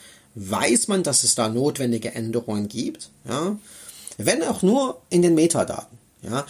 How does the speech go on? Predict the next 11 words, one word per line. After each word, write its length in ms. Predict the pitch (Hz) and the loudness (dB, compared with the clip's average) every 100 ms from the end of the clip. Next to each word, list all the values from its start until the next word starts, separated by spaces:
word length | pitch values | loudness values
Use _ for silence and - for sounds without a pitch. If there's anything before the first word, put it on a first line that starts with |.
| - | -12
So 220 | - 131 117 | 0 2 2
sollte 400 | 117 180 226 208 | 4 2 2 0
dies 460 | - 170 208 - | -4 -2 0 0
aber 200 | 120 120 | -2 -6
nicht 440 | 110 160 214 - - | -2 0 0 -2 -2
zeitgleich 920 | - - 147 202 208 127 104 113 - | 0 2 0 -2 -4 -6 -4 -4 -6
mit 200 | 123 - - - _ | -8 -8 -14 -20 _
einem 280 | 127 127 139 | -4 -2 0
Design, 640 | 123 123 107 107 147 185 175 | -2 -2 0 0 2 2 0
dem 220 | 139 123 | 0 2
Resi-, 500 | 127 113 110 107 - | 4 4 2 0 -6